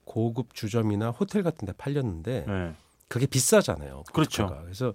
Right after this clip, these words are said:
Speaker 1: 국산이 이제 생산된 거예요. 주정을 갖다가 만드는 거예요.
Speaker 2: 어.
Speaker 1: 그 최초의 그 양대 산맥이 있었는데 그
Speaker 2: 네.
Speaker 1: 보드카 이름이, 그러니까
Speaker 2: 네.
Speaker 1: 대중주로 누구나 사 먹을 수 있게,
Speaker 2: 네.
Speaker 1: 그러니까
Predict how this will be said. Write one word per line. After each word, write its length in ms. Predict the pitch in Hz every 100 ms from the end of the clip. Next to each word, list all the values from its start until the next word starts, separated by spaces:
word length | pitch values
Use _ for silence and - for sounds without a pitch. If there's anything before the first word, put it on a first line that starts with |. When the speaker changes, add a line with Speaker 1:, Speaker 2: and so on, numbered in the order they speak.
| - _ _ - _ _ _
Speaker 1:
국산이 460 | - 131 - 196 175
이제 140 | 101
생산된 500 | 92 131 117 117 80 78
거예요. 120 | 73
주정을 400 | - 123 143 143
갖다가 360 | 95 - 90 95
만드는 420 | 90 95 90 80
거예요. 80 | -
Speaker 2:
어. 1300 | 123 127 127 127 123 117 110 107 101 98 101 101 95
Speaker 1:
그 240 | - _ -
최초의 680 | 156 - 156 139 135 123 - _ _ _
그 340 | 107 101 98 - _
양대 260 | 104 113 147
산맥이 320 | 127 113 110
있었는데 520 | 87 98 87 90 113 -
그 100 | -
Speaker 2:
네. 220 | 90 95 - _ - -
Speaker 1:
보드카 340 | 113 - -
이름이, 380 | 98 92 101 87
그러니까 220 | - 95 82
Speaker 2:
네. 60 | 76 -
Speaker 1:
대중주로 640 | 123 135 196 180 151 165 101
누구나 440 | 107 147 160 151 117 - _ _
사 180 | - -
먹을 220 | 240 208
수 140 | - 104
있게, 260 | - 95
Speaker 2:
네. 320 | 127 113 87 - _
Speaker 1:
그러니까 320 | - 92 85